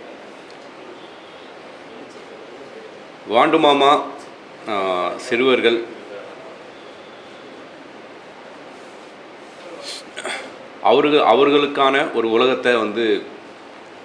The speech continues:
தன் எழுத்தின் மூலமா கொடுத்தவரு. இப்ப சி-, இப்ப தமிழ் சினிமால, ஏன் இந்தியன் சினிமாவா இருக்கட்டும், வேர்ல்டு சினிமாவா இருக்கட்டும்,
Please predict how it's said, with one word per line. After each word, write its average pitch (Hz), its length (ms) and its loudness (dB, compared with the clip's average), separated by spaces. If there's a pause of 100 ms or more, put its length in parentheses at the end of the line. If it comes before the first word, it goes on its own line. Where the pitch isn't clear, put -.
(1120)
தன் 110 160 0
எழுத்தின் 123 440 2
மூலமா 110 260 0
கொடுத்தவரு. 101 500 0 (1900)
இப்ப - 140 -4
சி-, - 240 -4 (120)
இப்ப 143 200 -2
தமிழ் 143 320 4
சினிமால, 147 520 4 (760)
ஏன் 113 520 2 (260)
இந்தியன் 123 340 2
சினிமாவா 123 320 4
இருக்கட்டும், 117 320 0
வேர்ல்டு 113 280 2
சினிமாவா 107 340 0
இருக்கட்டும், 101 380 -2